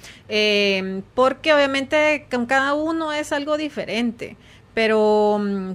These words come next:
pero dentro de lo que ella coloca en su pregunta, yo le podría decir de que <laughs> hay algo que Eckhart Tolle dice en El poder de la hora, que habla sobre el, el,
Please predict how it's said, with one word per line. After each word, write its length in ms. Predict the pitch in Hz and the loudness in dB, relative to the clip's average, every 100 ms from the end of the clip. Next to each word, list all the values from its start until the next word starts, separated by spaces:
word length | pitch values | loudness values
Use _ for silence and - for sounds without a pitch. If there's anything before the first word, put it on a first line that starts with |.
| - | -4
pero 160 | 214 | 0
dentro 320 | 214 208 208 208 | 0 0 0 0
de 80 | |
lo 160 | 208 202 | 0 -2
que 200 | 214 214 | -2 -2
ella 480 | 254 285 294 269 185 | 0 0 0 -2 -4
coloca 300 | - 190 196 | -6 -6 -4
en 60 | 254 | -8
su 120 | 302 | -8
pregunta, 680 | 254 185 165 208 247 247 247 240 - 208 | -8 -8 -6 -8 -6 -6 -8 -12 -16 -8
yo 100 | 208 | -6
le 100 | 208 | -4
podría 240 | 220 208 | -4 -4
decir 240 | 208 214 208 | -4 -4 -6
de 80 | |
que 380 | 208 196 208 - - | -4 -6 -6 -8 -16
<laughs> 140 | - - | -16 -2
hay 140 | 214 | 0
algo 280 | 233 247 269 | 2 2 -2
que 220 | 269 196 | -2 -6
Eckhart 260 | 190 233 208 | -4 -6 -6
Tolle 220 | 196 202 | -6 -6
dice 400 | 202 202 202 196 180 | -6 -8 -12 -10 -12
en 160 | 165 | -12
El 200 | 156 160 | -12 -14
poder 300 | 160 165 165 | -10 -8 -6
de 80 | 180 | -4
la 180 | 196 165 | -2 -4
hora, 260 | 156 170 196 - - - - - | -4 -6 -8 -14 -20 -20 -20 -6
que 100 | 190 | -2
habla 260 | 190 202 | 0 -2
sobre 520 | 196 214 202 185 170 | -2 -2 0 -2 -4
el, 220 | 165 156 - | -6 -8 -8
el, 380 | 165 160 147 | -8 -8 -10